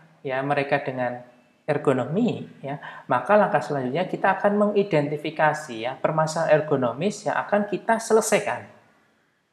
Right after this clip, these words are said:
Ya, ada beberapa sumber yang bisa kita gunakan untuk mengidentifikasi permasalahan ergonomi tersebut. Yang pertama, kita bisa mereview company records, ya, catatan perusahaan. Ya, catatan perusahaan khususnya,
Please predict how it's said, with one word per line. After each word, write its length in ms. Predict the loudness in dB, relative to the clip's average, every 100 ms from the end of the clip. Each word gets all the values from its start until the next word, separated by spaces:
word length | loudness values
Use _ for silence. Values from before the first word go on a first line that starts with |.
| _
Ya, 240 | -6 -6 -6 -14 -18 10
ada 420 | 12 12 12 10
beberapa 520 | 8 8 8 10 6
sumber 720 | 4 0 4 4 4 0 -8
yang 160 | -12 -8
bisa 280 | -4 -2 -2
kita 240 | -2 -2 -2
gunakan 600 | -2 0 2 0 -2 -8
untuk 280 | -4 0 0
mengidentifikasi 1080 | 0 -2 -4 -4 -6 -6 -4 -4 -2 -2 -2
permasalahan 640 | -4 -4 -4 -2 0 0
ergonomi 480 | 0 0 -2 -4 -8
tersebut. 440 | -14 -16 -18 -18 _ -20 -20 -20 -4
Yang 160 | -2 2
pertama, 640 | 0 4 6 6 4 4 4 4 2 -2 -10 -18 -2
kita 320 | 0 4 6
bisa 400 | 4 2 4 4
mereview 720 | 4 4 4 2 2 2 4
company 400 | 2 2 2 0
records, 560 | -2 -2 -4 -4 -6 -4
ya, 160 | -4 0
catatan 560 | 2 4 4 2 0 -4
perusahaan. 560 | -2 -2 -2 -4 -6 -8 -20 -20 _ _ _ _
Ya, 180 | 0 0
catatan 640 | 2 4 4 4 0 0 0
perusahaan 400 | 2 4 2 -2
khususnya, 800 | -2 -4 -2 2 4 2 0